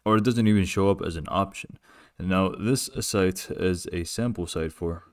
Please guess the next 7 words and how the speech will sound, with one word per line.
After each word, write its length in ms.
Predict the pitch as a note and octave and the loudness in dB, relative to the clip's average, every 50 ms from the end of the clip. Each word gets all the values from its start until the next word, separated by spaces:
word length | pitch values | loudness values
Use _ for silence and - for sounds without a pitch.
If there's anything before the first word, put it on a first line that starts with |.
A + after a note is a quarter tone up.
| - - - | -20 -20 -14
videos 420 | - F2 F2 E2 E2+ D#2+ D#2 D2+ | -10 -6 -4 -4 -2 -4 -4 -6
like 220 | D#2 D2 - - - | -8 -10 -10 -10 -6
this, 280 | G#2 A2+ C#3 - - - _ | -4 -4 -4 -6 -8 -14 _
so 220 | - - - - - | -18 -14 -12 -10 -6
don't 260 | E2+ F2 F2+ F#2 F2+ | -4 -2 -2 -2 -2
even 340 | F2 E2+ E2 D#2 E2 D#2+ D#2+ | -2 -4 -4 -6 -8 -10 -8
judge. 460 | F#2 G#2+ G2 A#2 C#3+ D3 - - | -4 -2 -2 -2 -2 -4 -8 -14